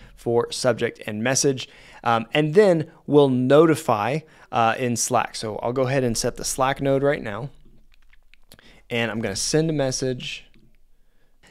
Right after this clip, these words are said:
Now within your draft node, you're gonna notice you have the subject and message,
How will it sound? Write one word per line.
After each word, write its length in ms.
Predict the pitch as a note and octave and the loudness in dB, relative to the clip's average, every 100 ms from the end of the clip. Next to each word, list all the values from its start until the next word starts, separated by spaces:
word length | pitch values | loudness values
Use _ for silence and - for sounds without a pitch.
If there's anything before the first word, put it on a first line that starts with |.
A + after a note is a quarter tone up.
| - | 2
Now 100 | C#3+ | 4
within 220 | D#3 F3+ | 6 4
your 100 | E3+ | 2
draft 640 | B2+ A#2+ B2+ C3+ C#3+ - | 0 0 4 6 6 2
node, 520 | A#2+ B2+ B2+ C3 C3 B2 | -2 4 6 6 6 4
you're 80 | |
gonna 180 | A#2 B2 | 2 2
notice 340 | A#2 A#2 A2+ - | 2 0 0 0
you 60 | |
have 80 | A2+ | -2
the 80 | G#2+ | 0
subject 500 | - D#3+ D3+ C#3 - | 2 2 4 2 0
and 340 | B2+ B2+ A#2 A2+ | -2 0 0 0
message, 640 | A#2 A2+ A#2+ A#2 A#2 A#2 | 0 0 0 0 -2 -8